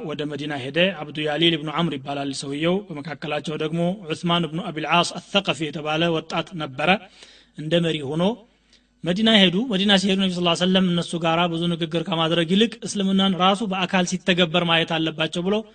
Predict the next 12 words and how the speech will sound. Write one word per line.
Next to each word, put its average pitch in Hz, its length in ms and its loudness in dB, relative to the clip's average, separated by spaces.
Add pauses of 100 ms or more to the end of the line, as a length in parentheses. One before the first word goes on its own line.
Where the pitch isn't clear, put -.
(280)
መስጂድ 190 360 4
አጠገብ 165 320 -2
ድንኳን 160 320 0
ጣሉላቸውና 156 680 -2
አስቀመጧቸው። 147 640 -4 (340)
ቁርአን 180 300 0
እንዲሰሙ፣ 156 360 -2 (880)
እ፣ 156 60 -10 (260)
ተውሒድን 160 520 -2
እንዲያዳምጡ፣ 160 840 0 (680)
የሙስሊሞችን 160 680 -4
አሰጋገድና 160 680 -2